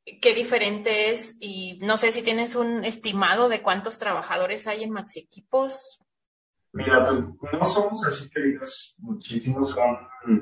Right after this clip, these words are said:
Speaker 2: este, aproximadamente unos setenta, yo creo, setenta.
Speaker 1: Pues sí,
Speaker 2: Acá
Speaker 1: al final.
Speaker 2: tenemos, este, administración, este, área de ingeniería, producción,
Speaker 1: Claro.
Speaker 2: instalación,
Speaker 1: Ujú.
Speaker 2: almacén,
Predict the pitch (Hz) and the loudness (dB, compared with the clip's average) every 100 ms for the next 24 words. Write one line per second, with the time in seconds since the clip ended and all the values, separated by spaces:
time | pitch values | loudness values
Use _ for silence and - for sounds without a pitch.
0 | - - - 113 110 117 - 113 - 117 | 0 -14 -4 0 2 4 4 2 0 0
1 | 113 110 - 107 101 107 120 - - - | 2 2 0 -2 -2 -4 -6 -8 -10 -12
2 | - - - 113 - - 104 - - 110 | -14 -12 0 2 0 -2 -2 -2 -2 -4
3 | 107 104 104 101 - _ _ - 101 - | -4 -12 -12 -14 -14 _ _ -14 -10 0
4 | 117 - - - _ _ _ - 587 508 | 2 2 0 -6 _ _ _ -6 -2 -2
5 | - 392 381 - - 302 - - - 269 | -2 -8 2 4 6 6 6 4 0 -4
6 | 123 233 - - 113 107 101 - 117 107 | 0 -2 -4 4 6 6 2 -2 2 4
7 | - 117 110 101 101 - 127 - - - | 4 0 -2 -2 -4 -4 0 0 0 -2
8 | 120 113 107 - 113 104 101 - _ _ | 0 0 0 2 4 4 0 -6 _ _
9 | _ - 120 113 104 107 107 104 120 120 | _ 4 8 8 6 4 4 6 4 6
10 | 120 117 113 107 101 180 117 - _ _ | 4 4 0 0 -2 -2 -6 -8 _ _
11 | _ _ - - - - - 123 120 117 | _ _ -12 -6 -2 -2 -2 2 2 2
12 | 113 113 - - 98 101 107 101 - 120 | -4 -8 -12 -14 -2 2 2 2 -8 -6
13 | 113 110 | -4 -4